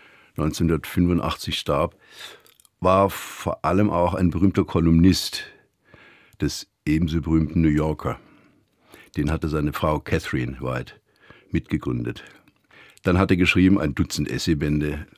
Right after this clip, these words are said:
eine Stillehre, Elements of Style, noch heute sehr lesenswert,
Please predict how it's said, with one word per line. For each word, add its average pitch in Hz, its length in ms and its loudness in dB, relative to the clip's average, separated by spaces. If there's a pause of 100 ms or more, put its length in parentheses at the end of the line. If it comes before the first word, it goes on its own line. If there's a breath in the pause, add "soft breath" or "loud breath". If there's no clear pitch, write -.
(140)
eine 71 320 -4
Stillehre, 85 840 2
Elements 80 480 -2
of - 140 -10
Style, 76 460 -4
noch 76 180 -4
heute 71 240 -6
sehr 71 140 -6
lesenswert, 71 580 -6